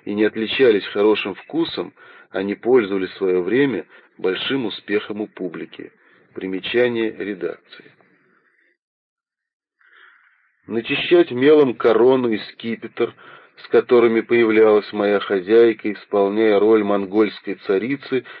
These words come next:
в комедии под названием «Потерять все в один день ради слепой и безумной любви» или «Самозванный царь Московии». Помогать хозяйке учить роли, особенно в комедии «Жильцы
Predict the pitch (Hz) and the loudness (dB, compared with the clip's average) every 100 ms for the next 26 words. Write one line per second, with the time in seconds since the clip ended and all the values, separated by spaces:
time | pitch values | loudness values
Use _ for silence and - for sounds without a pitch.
0 | _ - 110 104 117 113 104 110 98 92 | _ -4 -2 0 0 0 -2 -6 -6 -6
1 | 98 90 95 113 107 104 95 - _ _ | -6 -4 0 0 0 -2 -6 -12 _ _
2 | - 101 - 104 120 120 - - 113 101 | -10 -6 -2 2 2 2 -6 0 2 2
3 | 92 98 92 82 117 135 131 - _ 95 | 0 -4 -10 -4 0 0 -4 -16 _ -4
4 | 104 92 95 - 101 98 - 120 104 90 | -2 -2 -6 -8 -10 -8 0 2 2 -2
5 | 98 92 95 110 92 90 85 82 82 110 | -6 -6 -2 -2 -4 -8 -8 -12 -12 -6
6 | 160 147 _ _ _ 98 95 - 98 92 | -6 -8 _ _ _ -8 -8 -8 -8 -6
7 | 87 98 113 131 113 110 101 - 104 101 | -4 0 2 0 -2 -6 -6 -2 0 0
8 | 95 98 - - 95 80 78 - _ _ | -4 -8 -14 -8 -6 -6 -10 -18 _ _
9 | _ - _ _ _ _ _ _ _ _ | _ -20 _ _ _ _ _ _ _ _
10 | _ 95 95 104 120 143 - 113 98 127 | _ -8 -2 0 2 0 0 -2 2 0
11 | 113 110 104 - 139 107 104 101 107 110 | 0 -4 -6 -6 -2 0 2 2 -2 -8
12 | - - - 101 - 117 113 110 - 120 | -20 -16 -8 -6 0 0 0 -4 -2 0
13 | 110 113 110 95 107 98 - _ _ 90 | 0 0 0 -2 -6 -6 -12 _ _ -8
14 | 104 101 - 117 | -6 -6 -6 -8